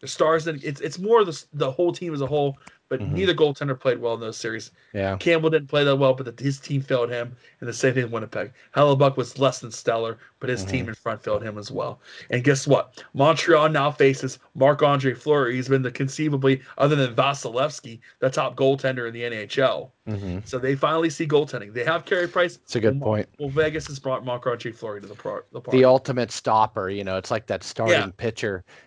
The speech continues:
Speaker 2: What the, you know, every five days, you, you know, you got a four-game losing streak, you go to that stopper,
Speaker 1: Yeah.
Speaker 2: and, y-, and, and that's what these goaltenders might, might be to these Cinderella teams.
Speaker 1: Yeah, and, and, and what, what I just say about Marc-Andre Fleury, he was second to who?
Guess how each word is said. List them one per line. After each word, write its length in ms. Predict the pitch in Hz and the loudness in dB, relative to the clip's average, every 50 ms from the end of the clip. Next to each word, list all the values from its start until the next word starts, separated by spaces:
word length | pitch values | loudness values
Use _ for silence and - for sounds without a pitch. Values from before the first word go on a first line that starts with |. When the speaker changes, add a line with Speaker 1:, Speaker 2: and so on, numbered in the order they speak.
| _ _ - | _ _ -8
Speaker 2:
What 200 | 87 69 - - | -6 -6 -6 -4
the, 160 | - 87 - | -4 -4 -4
you 140 | - 92 120 | -4 -4 -2
know, 100 | 110 104 | 2 2
every 280 | 107 113 117 117 113 101 | 2 2 2 0 -2 -4
five 420 | - - 117 110 113 113 104 90 | -2 0 0 2 2 2 0 -2
days, 380 | - 107 107 107 107 101 101 101 | -2 0 0 0 0 -2 -4 -8
you, 120 | 98 90 71 | -8 -8 -8
you 180 | 76 95 98 | -8 -8 -8
know, 240 | 95 95 95 85 - _ _ _ - - - _ - | -8 -8 -8 -10 -12 _ _ _ -20 -20 -20 _ -10
you 180 | - 113 113 107 | -6 -4 -2 2
got 160 | 120 113 107 | 2 2 2
a 60 | 101 | 2
four-game 560 | 92 - 123 123 117 107 113 117 110 107 98 | 0 0 2 2 2 2 2 0 0 0 -2
losing 320 | 104 110 110 104 113 107 98 | -2 -2 -2 -2 -4 -10 -10
streak, 340 | - - 113 107 98 - | -8 -6 -6 -6 -4 -4
you 80 | 104 98 | -6 -4
go 180 | 92 101 101 101 | -2 0 0 0
to 80 | 98 | 0
that 220 | 87 90 90 90 - | 0 -2 -2 -2 -6
stopper, 600 | - - - 104 90 90 - - 92 78 78 - _ - - | -8 -4 -2 0 0 0 -2 -2 -6 -6 -6 -8 _ -12 -6
Speaker 1:
Yeah. 160 | 330 277 - | -6 -4 -2
Speaker 2:
and, 180 | - 90 85 85 | -2 -4 -4 -4
y-, 100 | 78 - - | -6 -6 -6
and, 240 | - 90 92 87 - | -6 -6 -6 -6 -8
and 160 | - 92 90 82 | -8 -8 -4 -2
that's 240 | 95 98 95 - | -2 -2 -2 -2
what 140 | - 98 87 | -6 -8 -8
these 220 | - 92 87 - - | -6 -10 -10 -8 -4
goaltenders 640 | 87 87 85 - - 92 85 87 87 82 80 87 | -4 -4 -4 -2 -4 -6 -4 -4 -4 -6 -6 -6
might, 220 | 92 90 87 - | -4 -4 -4 -4
might 240 | - 80 82 82 - | -6 -6 -8 -8 -6
be 140 | - 85 82 | -6 -6 -6
to 80 | 80 78 | -6 -6
these 180 | 78 82 82 | -6 -6 -8
Cinderella 520 | - - 92 87 82 82 85 82 78 78 76 | -6 -6 -6 -4 -2 -2 -2 -2 -2 -4 -6
teams. 520 | - - 90 85 82 80 80 - - - - | -6 -6 -6 -6 -6 -6 -8 -10 -12 -8 -4
Speaker 1:
Yeah, 240 | 415 381 - 131 - - - - | -4 -4 -4 -6 -12 -16 -12 -4
and, 180 | 180 185 190 - 196 | -4 -4 -4 -4 -8
and, 160 | 196 190 - - | -10 -10 -6 -8
and 280 | 185 185 - 165 160 | -8 -8 -8 -8 -4
what, 160 | 175 - - | -4 -4 -4
what 160 | 143 160 185 196 | -2 0 2 2
I 80 | 190 | 2
just 180 | 185 196 190 - | 0 -4 -4 0
say 100 | 208 196 | 2 2
about 140 | 196 185 175 | 2 2 0
Marc-Andre 340 | 175 175 - 190 175 180 170 | -2 -2 -2 -4 -6 -6 -6
Fleury, 260 | - 202 196 185 165 | -2 0 0 0 0
he 120 | 180 196 | -2 -4
was 160 | 180 170 160 - | -4 -4 -4 -2
second 300 | - 180 - - 170 156 | -4 -4 -4 -4 -6 -4
to 80 | 147 | -2
who? 220 | 139 147 110 104 | -2 -2 -2 -4